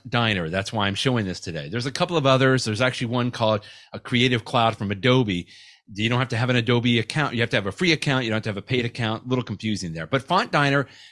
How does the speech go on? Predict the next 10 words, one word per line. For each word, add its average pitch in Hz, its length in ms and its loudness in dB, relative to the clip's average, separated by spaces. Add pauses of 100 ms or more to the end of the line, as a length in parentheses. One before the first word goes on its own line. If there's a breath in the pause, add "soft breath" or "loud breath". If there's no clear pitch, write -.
completely 143 420 2
free. 101 380 -4 (320 loud breath)
You 113 120 -2
download 156 480 2
this 127 220 0
app, 95 300 -2 (800)
and 151 380 2
you 139 200 -2
can 226 420 0
purchase 160 640 2